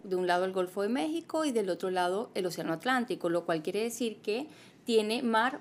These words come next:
por toda su extensión. Eh, eso nos da muchísimos beneficios,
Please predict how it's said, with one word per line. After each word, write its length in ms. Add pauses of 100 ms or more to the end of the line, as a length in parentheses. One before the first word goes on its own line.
(140)
por 260
toda 460
su 120
extensión. 580 (580)
Eh, 400
eso 460
nos 200
da 100
muchísimos 840
beneficios, 800